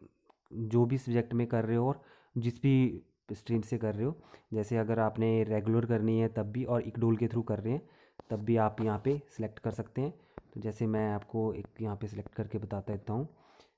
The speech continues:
एमकॉम आप कर रहे हो इकडोल से, तो मैं सिलेक्ट कर देता हूँ। उसके बाद ये यहाँ पे आपसे कैपेसिटी पूछ रहे हैं, तो इकडोल सिलेक्ट कर लेंगे आप, ठीक है।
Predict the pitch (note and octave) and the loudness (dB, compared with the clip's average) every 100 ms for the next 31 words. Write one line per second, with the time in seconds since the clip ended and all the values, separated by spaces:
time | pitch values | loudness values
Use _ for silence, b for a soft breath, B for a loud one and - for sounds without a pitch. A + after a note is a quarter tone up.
0 | _ G#2+ G#2+ A2 A2+ G#2+ G#2 - - G2+ | _ -6 -4 -2 0 2 0 -2 -4 -2
1 | G#2+ G2+ G#2 G#2+ G2+ A#2 A2+ G#2+ G#2 G2+ | 0 -2 -2 -2 -2 -4 -4 -4 -4 -8
2 | - G#2 G2+ G2+ B2+ A3+ - b b b | -8 -6 -4 -4 -4 -6 -10 b b b
3 | _ _ _ - A2+ - A#2 A#2 A2+ A#2 | _ _ _ -12 -10 -2 2 4 4 4
4 | A#2+ A2+ G#2+ A#2 A2 - A#2 A2 G#2+ - | 4 2 0 -2 -2 -4 -6 -4 -6 -6
5 | - B2 A#2+ D3 F3+ - A#2 A2 A2 - | -6 -4 -4 -4 -4 -4 -4 -2 -4 -4
6 | A2+ - A#2 A2+ A#2 B2+ C#3+ - - b | -8 -4 -2 0 2 2 0 -4 -14 b
7 | b b - C#3+ F3 F3+ | b b -8 -4 -4 -4